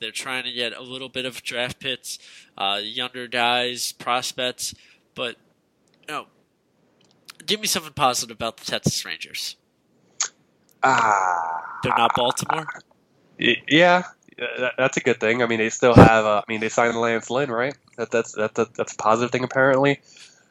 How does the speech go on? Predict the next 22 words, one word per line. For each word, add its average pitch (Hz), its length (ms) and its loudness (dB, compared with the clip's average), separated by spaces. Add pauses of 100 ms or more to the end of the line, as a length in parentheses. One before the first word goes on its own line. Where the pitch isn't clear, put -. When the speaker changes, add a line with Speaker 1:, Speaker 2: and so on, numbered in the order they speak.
(180)
Speaker 2:
Um, 107 520 4 (460)
no, 113 320 2
honestly, 135 340 4
I'm 131 80 2
not 127 140 0
gonna 117 140 0
lie 113 140 2
to 110 60 -4
you, 101 100 -8
Nick. 104 200 -6
I 104 40 -2
don't 110 140 0
have 104 160 2
any 98 120 -8
positives 90 500 -6
for 98 120 -2
them. 92 140 0
Honestly, 113 640 2 (280)
if - 160 -2
I'm 123 180 4
the 120 60 2
Rangers, 127 600 0